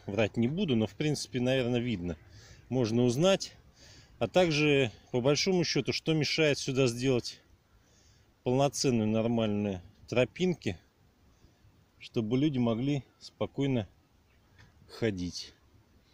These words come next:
Потому что расстояние между мостом, который там большой, и проспектом Ветеранов, ну, я не знаю, в районе километра, наверное. Насколько это удобно, я не знаю.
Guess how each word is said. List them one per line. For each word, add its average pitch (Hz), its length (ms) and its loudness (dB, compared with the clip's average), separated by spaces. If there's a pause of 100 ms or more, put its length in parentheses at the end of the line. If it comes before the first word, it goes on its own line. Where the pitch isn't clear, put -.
(420)
Потому 117 340 0
что 120 540 -4 (1080)
расстояние 139 720 2
между 120 400 2
мостом, 123 420 2
который 113 340 0
там 107 220 -2
большой, 165 560 2 (1120)
и 113 80 -6
проспектом 113 640 0
Ветеранов, 101 560 -2
ну, 127 240 -4
я 139 160 -2
не 139 80 -2
знаю, 110 320 0
в 98 40 -4
районе 123 260 2
километра, 127 560 0
наверное. 98 560 -2 (1300)
Насколько 120 440 0
это 117 160 0
удобно, 131 540 2 (160)
я 110 220 -4
не 160 120 -2
знаю. 95 480 -2